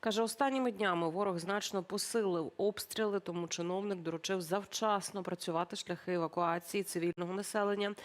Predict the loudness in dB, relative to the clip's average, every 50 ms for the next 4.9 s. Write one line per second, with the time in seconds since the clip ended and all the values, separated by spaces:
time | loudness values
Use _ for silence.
0 | -12 -12 -12 -14 -8 2 4 4 4 4 4 2 2 0 -2 -2 0 0 -2 0
1 | 2 2 0 2 0 -2 -2 0 2 2 0 0 -2 -2 -2 -2 -2 -2 -2 0
2 | 2 2 2 0 0 2 2 2 2 2 0 0 0 -2 0 2 2 2 2 2
3 | 0 -2 -2 -2 0 2 2 4 4 2 2 0 0 2 0 0 0 2 2 4
4 | 4 4 2 2 0 0 0 0 4 4 4 6 4 2 2 2 0 -2